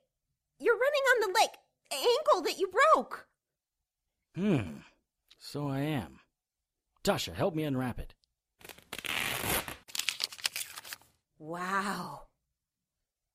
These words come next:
Speaker 2: My ankle's healed. There aren't any bones sticking through the skin.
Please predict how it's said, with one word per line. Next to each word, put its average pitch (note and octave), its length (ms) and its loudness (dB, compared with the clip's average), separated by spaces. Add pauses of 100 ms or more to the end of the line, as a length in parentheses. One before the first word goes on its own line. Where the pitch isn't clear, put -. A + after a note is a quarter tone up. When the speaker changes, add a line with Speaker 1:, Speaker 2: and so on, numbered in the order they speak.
(160)
Speaker 2:
My B2+ 160 -4
ankle's C3+ 400 -2
healed. - 580 -4 (1000)
There G#3+ 140 2
aren't E3+ 140 2
any E3+ 140 4
bones B3+ 340 4
sticking A2 320 -4
through G#2 120 -6
the F2 80 -8
skin. E2+ 420 -6